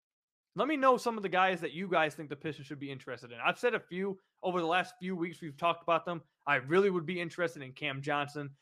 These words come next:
Kelly Oubre Junior is another guy I'd be interested in. Dillon Brooks, not really. I think he's a little m-, more, uh, he, he's not as big of a wing as I'd like, but he's an option. Um, obviously, the, the Celtics even have a guy over there, Grant Williams,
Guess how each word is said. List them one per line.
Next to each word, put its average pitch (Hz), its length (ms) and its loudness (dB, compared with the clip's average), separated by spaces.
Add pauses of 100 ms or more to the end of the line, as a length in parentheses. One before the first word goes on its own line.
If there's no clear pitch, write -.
(160)
Kelly 160 240 4
Oubre 147 260 4
Junior 156 240 0
is 135 80 -2
another 147 240 0
guy 147 200 6
I'd 139 100 0
be 147 100 -4
interested 147 440 -4
in. 147 160 -2 (320)
Dillon 202 260 8
Brooks, 190 400 2 (460)
not 170 280 4
really. 190 380 8
I 160 60 8
think 190 180 -2
he's 175 120 -2
a 165 60 -6
little 185 220 -2 (100)
m-, 160 160 -14
more, 165 360 2 (100)
uh, 135 400 2
he, 156 260 -8
he's 190 180 -4
not 208 240 4
as 143 120 -4 (540)
big 202 160 10
of 180 100 6
a 180 60 6
wing 185 260 4
as 156 100 2
I'd 147 160 2
like, 170 320 6
but 151 140 2
he's 175 160 2
an 185 100 0
option. 175 520 2 (320)
Um, 151 400 4 (680)
obviously, 185 680 6 (100)
the, 151 140 -8 (160)
the 156 160 0
Celtics 185 480 2
even 139 180 2
have 143 120 2
a 139 40 -6
guy 139 180 4
over 139 220 0
there, 160 180 2
Grant 147 440 -2
Williams, 160 460 4